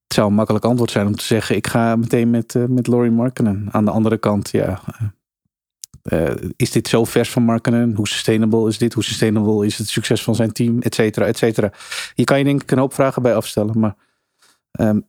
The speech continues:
de potentie van Markkanen komt er wel een beetje uit. En die is altijd wel heel in-, heel interessant geweest. Dus wat je zei, walking mismatch, ja, dat is inderdaad wel een soort van wat we nu zien, ja.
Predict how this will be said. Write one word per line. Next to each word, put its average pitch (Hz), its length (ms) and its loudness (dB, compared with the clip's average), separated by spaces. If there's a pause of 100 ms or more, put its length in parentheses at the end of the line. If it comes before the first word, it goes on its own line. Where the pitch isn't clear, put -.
de 120 120 0
potentie 160 520 0
van 185 120 2
Markkanen 175 380 2
komt 156 180 0
er 135 60 2
wel 139 120 2
een 139 80 0
beetje 135 240 0
uit. 104 160 0
En 107 60 0
die 120 120 0
is 170 100 0
altijd 110 200 0
wel 110 140 0
heel 117 100 0
in-, 117 220 0
heel 120 220 0
interessant 120 420 -2
geweest. - 360 -6
Dus - 220 -6
wat 110 280 -2
je - 60 -10
zei, 107 200 2
walking 110 300 0
mismatch, 117 400 -2
ja, 123 80 0
dat 120 260 -2
is - 100 -16
inderdaad 110 340 0
wel 107 180 2
een 101 120 -6
soort - 300 -4
van 110 140 -2
wat 107 120 -2
we 117 80 0
nu 113 160 2
zien, 120 180 0
ja. 107 240 -6